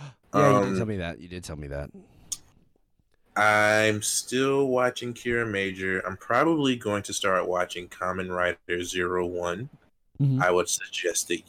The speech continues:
Speaker 2: you watch it as well.
Speaker 1: Kamen Rider Zero One. Okay.
Speaker 2: Yeah, it's really
Speaker 1: Where can you, is it, is it on Tubi?
Speaker 2: Nope. You gotta go to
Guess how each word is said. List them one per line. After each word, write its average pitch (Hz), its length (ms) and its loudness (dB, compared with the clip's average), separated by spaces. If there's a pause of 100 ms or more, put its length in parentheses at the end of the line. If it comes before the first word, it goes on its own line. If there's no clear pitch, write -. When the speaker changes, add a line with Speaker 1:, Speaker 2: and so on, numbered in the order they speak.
Speaker 2:
you 85 100 -8
watch - 340 -8
it - 120 -20
as - 160 -12
well. - 200 -16 (380)
Speaker 1:
Kamen 113 240 0
Rider 104 220 4
Zero 95 280 2
One. 82 240 -2 (220)
Okay. 85 240 -4 (120)
Speaker 2:
Yeah, - 120 -8 (640)
it's - 400 -2
really - 400 -14
Speaker 1:
Where 131 240 4
can 135 180 4
you, 131 160 2
is 113 160 -2
it, 117 220 -2
is 110 180 -2
it 117 80 0
on 110 180 2
Tubi? 120 380 -4 (720)
Speaker 2:
Nope. 82 680 -2 (420)
You 170 120 -16
gotta 151 320 2
go 156 280 2
to 82 680 -2